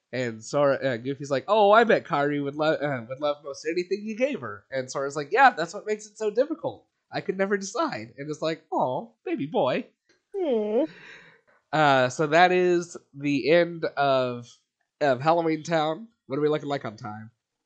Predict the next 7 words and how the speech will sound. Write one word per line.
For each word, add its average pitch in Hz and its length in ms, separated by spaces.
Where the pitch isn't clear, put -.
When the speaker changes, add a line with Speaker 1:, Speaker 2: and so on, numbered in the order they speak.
Speaker 2:
Uh, 220 500
let - 160
me 156 80
s-, - 220
uh, 196 380
five 208 260
seconds. 220 580